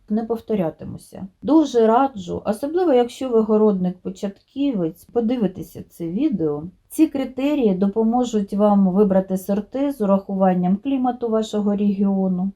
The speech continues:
всіх ваших умов вирощування, теплиця, укриття плівкою або відкритий ґрунт, з урахуванням всіх ваших потреб.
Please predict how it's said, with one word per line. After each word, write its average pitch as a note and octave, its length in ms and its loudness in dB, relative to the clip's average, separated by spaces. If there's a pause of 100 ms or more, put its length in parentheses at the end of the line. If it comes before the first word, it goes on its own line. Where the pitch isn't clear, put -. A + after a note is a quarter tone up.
(100)
всіх D4+ 400 -2
ваших B3+ 500 0
умов G#3 300 2
вирощування, D#3+ 960 -2 (140)
теплиця, A#3+ 680 -2
укриття B3 520 -2
плівкою G3 840 -2
або G#3+ 400 2
відкритий A#3 600 -2
ґрунт, G#3+ 440 0 (120)
з F3+ 260 -10
урахуванням F4+ 880 0
всіх C#4 560 -4
ваших G#3+ 400 0
потреб. D#3+ 420 -12